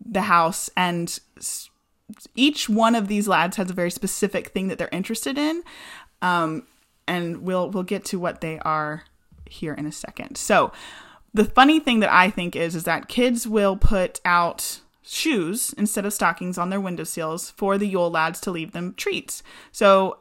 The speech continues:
uh, they aren't evil and, you know, completely horrifying like their mother. They're still depicted as kind of ghoulish, but a little more cheery. Kind of think of, like, the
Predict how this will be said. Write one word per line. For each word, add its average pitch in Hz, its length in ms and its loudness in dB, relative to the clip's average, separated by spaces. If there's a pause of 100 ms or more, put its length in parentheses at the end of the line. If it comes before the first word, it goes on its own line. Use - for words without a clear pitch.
(140)
uh, 175 280 2 (600)
they 226 680 2
aren't 254 320 6
evil 220 580 0
and, 190 320 -4 (140)
you 208 100 0
know, 175 240 -4 (220)
completely 185 640 -2 (720)
horrifying 185 560 4
like 170 180 -4
their 190 120 0
mother. 160 460 -2
They're 196 140 0
still 240 280 2
depicted 214 500 0
as 180 240 -4
kind 208 200 0
of 190 180 -2 (360)
ghoulish, 208 500 6
but 190 160 2
a - 40 -14 (300)
little 233 200 8
more 220 140 6
cheery. 208 360 2
Kind 381 200 0
of - 60 -18
think 508 180 -2
of, 523 80 -4
like, 453 220 -2
the 247 340 0